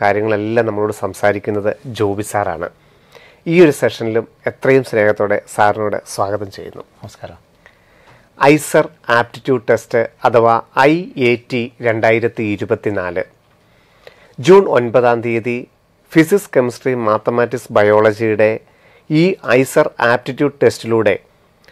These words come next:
Speaker 1: നമുക്ക് ലഭിക്കുന്ന സാധ്യതകളെ വിലയിരുത്താനാണ് ഇന്ന് ജോബി സാർ നമ്മളോടൊപ്പം ചേരുന്നത്. ജൂൺ ഒൻപതാം തീയതി ഓൺലൈനായിട്ട് നടക്കുന്ന ഈ എക്സാമിൻ്റെ ഓൺലൈൻ ആപ്ലിക്കേഷൻ ഏപ്രിൽ ഒന്നാം തീയതിയാണ് ആരംഭിക്കുന്നതും. എന്താണ്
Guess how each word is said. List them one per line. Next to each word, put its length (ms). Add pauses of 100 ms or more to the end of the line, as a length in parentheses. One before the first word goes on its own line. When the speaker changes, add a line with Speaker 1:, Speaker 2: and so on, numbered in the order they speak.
(140)
Speaker 1:
നമുക്ക് 360
ലഭിക്കുന്ന 320 (140)
സാധ്യതകളെ 720
വിലയിരുത്താനാണ് 720 (220)
ഇന്ന് 260
ജോബി 400
സാർ 240
നമ്മളോടൊപ്പം 540
ചേരുന്നത്. 440 (260)
ജൂൺ 220
ഒൻപതാം 400
തീയതി 240 (120)
ഓൺലൈനായിട്ട് 520
നടക്കുന്ന 280 (100)
ഈ 100
എക്സാമിൻ്റെ 480 (180)
ഓൺലൈൻ 320 (180)
ആപ്ലിക്കേഷൻ 600 (400)
ഏപ്രിൽ 400 (200)
ഒന്നാം 400
തീയതിയാണ് 480 (200)
ആരംഭിക്കുന്നതും. 680 (1120)
എന്താണ് 400